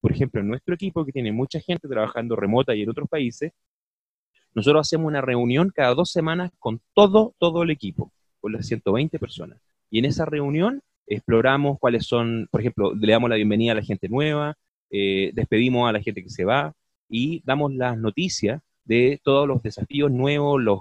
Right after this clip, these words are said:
los éxitos y también los aprendizajes que hemos tenido en estas últimas dos semanas. Y esta es una reunión que es muy apreciada por nuestros equipos remotos porque les permite saber cómo están las cosas y también sentirse parte de la compañía.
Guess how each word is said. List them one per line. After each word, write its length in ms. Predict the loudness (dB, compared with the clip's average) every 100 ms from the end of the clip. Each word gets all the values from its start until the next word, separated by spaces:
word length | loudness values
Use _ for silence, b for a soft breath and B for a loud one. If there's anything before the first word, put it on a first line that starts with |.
| -2
los 280 | -2 -2 0
éxitos 680 | -2 -2 -8 0 0 2
y 140 | -2 -4
también 260 | -2 -2
los 100 | 0
aprendizajes 680 | 0 0 -4 -6 -6 -6 -8 -14 _ _ -4
que 80 | 6
hemos 160 | 6
tenido 360 | 4 -2 0 0
en 80 | -2
estas 460 | -4 -6 -8 -8 -14 -14
últimas 360 | -12 -8 -8
dos 140 | -6 -8
semanas. 320 | -8 -14 _ _ _ _ _
Y 60 | -4
esta 140 | 0
es 20 |
una 120 | 4 6
reunión 340 | 6 4 2
que 100 | -2
es 60 | -2
muy 140 | 0
apreciada 500 | 2 0 0 2 2
por 100 | 2
nuestros 260 | 0 -2 -2
equipos 220 | -2 -2
remotos 380 | 0 0 0 0
porque 340 | 0 -2 -6 -8 _ -8
les 140 | -4
permite 560 | -2 -2 -4 -2 -4 -6
saber 360 | -6 -4 -4
cómo 180 | -6 -10
están 220 | -8 -10
las 100 | -10
cosas 320 | -8 -10 -8 -10
y 80 | -6
también 240 | -6 -6
sentirse 420 | -6 -10 -10 -10 -6
parte 360 | -4 -4 -4
de 40 | -6
la 100 | -6
compañía. 440 | -10 -8 -8